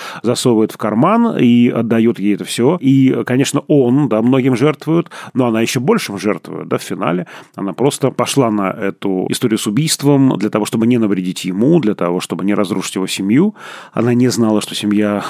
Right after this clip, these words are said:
уже, э, на грани разрушения и так. И в итоге она просто, ну, совершает такое чудовищное самоубийство, да?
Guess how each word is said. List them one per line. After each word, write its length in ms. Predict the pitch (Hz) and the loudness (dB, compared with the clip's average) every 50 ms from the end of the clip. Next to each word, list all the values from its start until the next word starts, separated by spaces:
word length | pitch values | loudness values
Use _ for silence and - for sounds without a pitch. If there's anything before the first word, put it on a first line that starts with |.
| - - | -6 -4
уже, 260 | 113 101 85 101 107 | -4 -4 0 0 2
э, 340 | 107 104 104 101 98 98 101 | 2 2 2 2 2 2 2
на 160 | 98 101 107 | 2 2 2
грани 360 | 104 104 101 101 98 101 98 | 0 0 0 0 0 0 0
разрушения 680 | 95 95 - 95 104 92 95 98 - - 107 101 104 104 | 0 -2 -2 -2 -2 -2 -4 -4 -2 -2 0 2 0 2
и 140 | 101 117 98 | 0 -2 -2
так. 480 | - - 107 98 - - - - - 117 - | -2 -2 -4 -4 -4 -4 -4 -2 -2 -2 0
И 80 | - 110 | 0 0
в 80 | 107 | 0
итоге 300 | 117 - 156 151 131 127 | 2 2 0 2 2 2
она 180 | 120 104 110 127 | 2 2 0 0
просто, 480 | 104 98 113 113 - - - 117 110 98 | 0 0 -2 -2 -2 -2 0 0 0 2
ну, 300 | 98 110 117 117 113 104 | 2 2 4 4 2 2
совершает 340 | - 110 101 - 117 117 | 0 -4 -2 0 -2 -2
такое 240 | - 104 - - 104 | -2 -4 -4 -4 -4
чудовищное 420 | - - 101 107 104 101 - 110 107 | -2 -2 0 0 0 0 0 0 0
самоубийство, 720 | - - 120 120 127 135 139 113 87 - - - - - | 0 2 2 2 2 2 2 0 -2 -4 -8 -10 -6 -2
да? 200 | - 120 156 | 0 0 0